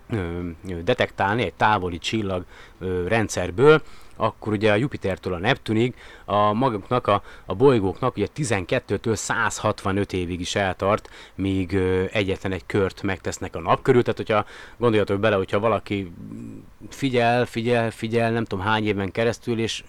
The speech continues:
vagy csak öt éven keresztül, mondjuk nekik is csak addig tart a, az űreszközüknek a küldetése, akkor ha,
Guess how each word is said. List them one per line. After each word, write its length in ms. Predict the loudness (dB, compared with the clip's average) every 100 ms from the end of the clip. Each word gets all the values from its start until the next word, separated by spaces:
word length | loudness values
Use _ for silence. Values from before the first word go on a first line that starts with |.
| -16
vagy 220 | -10 -10 -8
csak 180 | -6
öt 180 | -4 0
éven 260 | 0 0 -2
keresztül, 640 | 0 0 -2 0 2 2
mondjuk 220 | 0 -2
nekik 240 | -2 -2 -4
is 100 | -8
csak 160 | -2
addig 260 | -2 -2 -6
tart 240 | -4 -4 -2
a, 180 | -4 -6 -14 -20 -10
az 160 | -6 -2
űreszközüknek 520 | -2 -2 -4 -2 -4
a 60 |
küldetése, 720 | -2 -2 -2 -2 -2 2 0 0 -14 -20 -20 -20 -20 -20 -16
akkor 440 | -2 -2 0 0 2
ha, 260 | 4 2